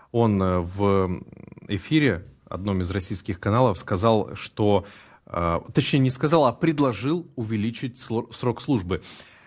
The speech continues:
И сама новость уже гуляет по простору российских информагентств, э, о-, довольно-таки давно, но я акцентирую внимание на цитату. Я цитирую.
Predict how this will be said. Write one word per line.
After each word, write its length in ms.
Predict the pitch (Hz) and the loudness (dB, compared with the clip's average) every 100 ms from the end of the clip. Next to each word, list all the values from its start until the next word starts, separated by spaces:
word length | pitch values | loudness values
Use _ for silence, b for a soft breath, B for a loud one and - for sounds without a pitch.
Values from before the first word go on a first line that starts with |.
| B - | B 2
И 400 | 143 165 170 - | 4 6 4 0
сама 440 | - - 175 190 180 | -2 2 4 4 2
новость 600 | 202 285 214 107 - - | 0 0 -2 -2 -6 0
уже 260 | 131 127 202 | 2 4 2
гуляет 580 | 135 135 165 165 135 | 2 2 4 2 -2
по 140 | - 131 | -6 -6
простору 520 | 123 123 - 151 135 | -2 -4 0 -2 0
российских 800 | 120 - 135 - - 110 - - | -2 -2 -4 -4 -4 -4 -4 -2
информагентств, 800 | 113 104 131 113 107 120 - - - | -2 0 0 0 2 0 -2 -6 -2
э, 120 | 110 | -2
о-, 240 | - 139 | 2 0
довольно-таки 680 | 139 131 135 127 - 135 127 B B - | 2 2 2 0 0 0 0 B B -6
давно, 520 | 107 135 147 233 262 B B | 2 2 4 2 2 B B
но 160 | 123 143 | 2 2
я 240 | 143 226 | 4 4
акцентирую 580 | 208 - 170 - 196 185 | 2 -2 -6 -4 -2 0
внимание 460 | 156 160 202 185 160 | 0 0 0 0 0
на 300 | 151 156 - | 0 -2 -4
цитату. 600 | - 156 131 87 - - | -6 -2 0 0 -6 -6
Я 180 | 123 147 | -2 -2
цитирую. 540 | - 127 107 82 76 | -4 -6 -4 -6 -10